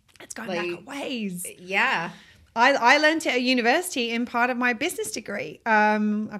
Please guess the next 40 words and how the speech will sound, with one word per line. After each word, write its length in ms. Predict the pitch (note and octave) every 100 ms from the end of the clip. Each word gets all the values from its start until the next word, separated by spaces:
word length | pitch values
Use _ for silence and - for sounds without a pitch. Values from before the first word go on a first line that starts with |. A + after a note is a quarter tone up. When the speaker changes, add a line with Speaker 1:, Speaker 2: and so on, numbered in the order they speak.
| - -
Speaker 1:
did 120 | G#3
business 320 | G3+ G3+ F#3+
in 60 | F#3+
I 140 | F3
T, 220 | F3 D#4
but 120 | D4 G#3
it 80 |
was 180 | G#3+ G3+
w-, 140 | G#3 F#3+
in 140 | A3
the 80 | G#3
business 340 | A#3 A#3 G3+
context, 480 | - A3+ A#3 - G#3+
the, 160 | F#3+ F#3
the 120 | F#3
business 280 | G#3+ G3 -
side 240 | G#3 D#4
of 80 | B3
it, 160 | F3+ - - - - _
that 80 | A#3+
I 140 | A#3
learned 240 | A3+ A3+ -
about 180 | B3+
Maslow's 300 | G3+ F#3+ G3+
hierarchy 560 | G3+ G3 G3 F#3+ G3+ G3
of 80 | G3+
needs. 280 | F4+ B3 F#3+
I 40 |
think 160 | A#3+ B3+
it 40 |
might 140 | C#4
have 140 | A#3 F#3+
even 220 | F#3+ F#3+
been 360 | F#3 F3+ F#3 A3
in 160 | G#3+ G3
the 60 | F#3+
human 340 | - G3 F#3
resource 300 | F3+ F#3 F3
management 480 | E3+ G#3 A3+ E4 E4+ _ B3
module. 460 | C#4+ F4 F#4 F#4